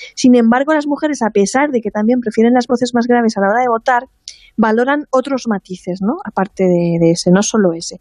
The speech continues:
En definitiva, que tanto hombres como mujeres votarían, en principio, a los candidatos con tonos de voz más graves. ¿Por qué? Porque les inspira, les inspiran más confianza y, y se relacionan con personas más capacitadas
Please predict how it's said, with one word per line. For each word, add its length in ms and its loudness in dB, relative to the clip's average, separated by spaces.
En 120 4
definitiva, 560 2
que 120 2
tanto 360 0
hombres 320 2
como 220 2
mujeres 520 0
votarían, 680 0
en 140 2
principio, 720 0
a 100 2
los 160 2
candidatos 520 -4
con 200 -2
tonos 280 0
de 60 0
voz 260 0
más 360 4
graves. 340 -2
¿Por 180 -2
qué? 140 0
Porque 340 -4
les 160 0
inspira, 500 2
les 140 -4
inspiran 420 2
más 200 2
confianza 720 0
y, 480 2
y 80 0
se 180 0
relacionan 480 2
con 160 0
personas 480 0
más 320 4
capacitadas 760 -4